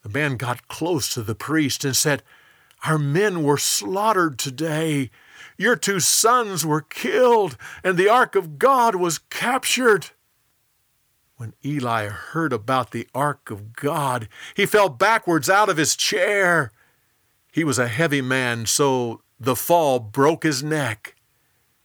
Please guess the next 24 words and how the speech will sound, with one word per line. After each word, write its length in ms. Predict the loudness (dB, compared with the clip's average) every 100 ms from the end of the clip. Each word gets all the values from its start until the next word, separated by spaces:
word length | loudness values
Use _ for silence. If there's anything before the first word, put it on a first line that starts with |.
| _
and 120 | -8
he 100 | -6
died. 580 | -2 -2 -2 -2 -6 -10 _ _ _ _ _ _ _ _ _ _ _ _ _ _ -12
Eli's 440 | -8 -4 -4 -6
daughter-in-law 680 | -8 -4 -2 -2 -2 0 0
was 280 | 0 -6 -8
due 300 | -4 -2 -2
to 80 | -4
give 380 | -2 -2 -2
birth 280 | 0 0 0
to 160 | -2 -2
a 60 |
child. 680 | -2 -6 -4 -2 -2 -2 -4 _ _ _ -14
She 220 | -4 0
heard 260 | 4 4 2
about 280 | 4 2 2
the 100 | 4
Ark 260 | 4 4
of 180 | 0 0
God 280 | 2 4 4
and 160 | 4 2
her 80 |
husband's 460 | 2 2 2 -2 -2
death. 580 | 2 2 4 0 -4